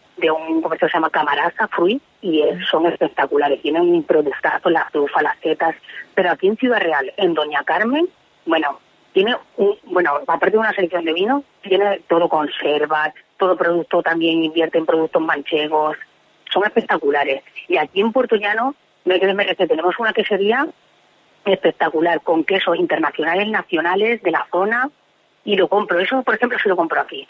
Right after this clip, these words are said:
Y en Doña Carmen le compro su vino, sus latas, ambos conservas. Y sí, sí te puede hacer, pero todo lo de online viene perfectamente.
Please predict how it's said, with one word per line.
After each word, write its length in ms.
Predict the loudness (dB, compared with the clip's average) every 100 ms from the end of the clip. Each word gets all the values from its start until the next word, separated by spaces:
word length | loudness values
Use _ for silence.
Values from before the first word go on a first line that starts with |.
| -6 0
Y 80 |
en 60 | 2
Doña 220 | 2 0
Carmen 280 | 0 -2 0
le 60 | 0
compro 220 | -2 -2 -4
su 120 | -4
vino, 320 | -2 0 0 0
sus 160 | -2 -2
latas, 480 | -2 -2 -2 -2 -6 -6
ambos 260 | -4 -2 -4
conservas. 540 | -6 -2 0 0 0 -2 -10 -20 _ _ _ _ _ -8
Y 140 | -6
sí, 720 | -2 0 2 4 2 0 -2 0
sí 80 | 0
te 100 | 2
puede 180 | 2
hacer, 160 | 2 2
pero 160 | 2 2
todo 220 | 2 4
lo 120 | 2
de 80 | 2
online 380 | 0 0 0 -2 -2
viene 180 | 0 2
perfectamente. 800 | 2 -2 -2 -2 -4 -6 -8